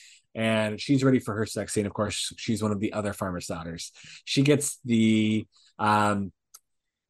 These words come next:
privilege, I guess, of doing her scene in the barn. <laughs> Um, before we see that, though, we get a flat, kind of a cut over to Pearl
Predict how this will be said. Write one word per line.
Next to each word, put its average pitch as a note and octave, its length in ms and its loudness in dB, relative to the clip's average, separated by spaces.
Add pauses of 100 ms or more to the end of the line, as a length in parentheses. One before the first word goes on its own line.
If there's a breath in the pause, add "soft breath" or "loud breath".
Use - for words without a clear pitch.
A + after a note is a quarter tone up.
(200)
privilege, A#2+ 460 2
I A#2 100 0
guess, G#2+ 360 0
of A#2 100 0
doing A#2+ 220 6
her A#2 200 0
scene G#2+ 600 -2
in A2+ 540 0
the A2 100 -2
barn. A2+ 340 0 (160)
<laughs> - 80 -10 (1040 loud breath)
Um, A2+ 380 2 (400 loud breath)
before D#3+ 240 -2
we C#3 160 4
see C3+ 140 0
that, A2+ 160 0
though, G#2 240 -2
we G#2 260 -4
get A#2 160 -2
a G#2+ 80 0
flat, - 380 -4
kind B2 120 -2
of G#2+ 60 0
a F#2+ 60 -4
cut C3 220 -2
over A2 220 -2
to F2+ 140 -10
Pearl G#2 500 0